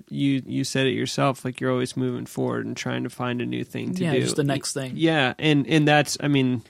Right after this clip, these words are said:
Speaker 1: that's what artists are supposed to do, you know?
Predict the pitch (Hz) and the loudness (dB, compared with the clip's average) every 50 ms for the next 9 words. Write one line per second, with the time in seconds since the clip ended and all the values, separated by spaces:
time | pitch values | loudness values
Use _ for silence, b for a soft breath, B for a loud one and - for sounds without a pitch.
0 | b b b b b b b b b b - 123 123 127 - - 131 123 123 117 | b b b b b b b b b b -4 -2 -2 -2 -2 -2 -2 -2 -2 0
1 | - 123 123 123 123 127 - - 127 - - - - 127 123 120 - - 127 - | -2 -2 -4 -4 -6 -8 -8 -8 -8 -8 -8 -8 -6 -6 -6 -6 -8 -8 -4 -2
2 | 131 143 139 - - 120 - - - 143 139 127 123 127 131 127 | 0 0 0 -2 -4 -8 -10 -8 -6 -2 -2 0 0 0 -2 -2